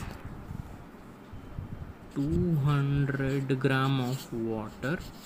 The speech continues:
two hundred gram of water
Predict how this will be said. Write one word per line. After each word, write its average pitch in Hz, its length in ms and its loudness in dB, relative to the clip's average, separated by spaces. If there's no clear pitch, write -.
two 151 100 0
hundred 143 340 4
gram 127 240 0
of 120 340 -2
water 143 260 2